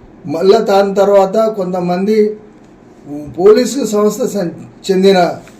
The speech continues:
సిఏ గారు కానీ, మన డీసీపీలు, ఏసీపీలు కానీ,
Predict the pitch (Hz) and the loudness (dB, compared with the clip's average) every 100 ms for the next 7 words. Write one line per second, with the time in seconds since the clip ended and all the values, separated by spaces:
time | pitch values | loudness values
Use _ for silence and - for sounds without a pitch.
0 | - - 190 202 208 196 180 170 165 175 | -20 -4 4 6 8 6 4 0 -2 0
1 | 214 202 180 165 160 160 151 165 175 170 | -2 -2 -4 -6 -6 -8 -6 -6 -6 -6
2 | 160 147 156 170 170 160 143 139 160 214 | -4 -4 -4 -4 -4 -4 -2 -2 -4 -8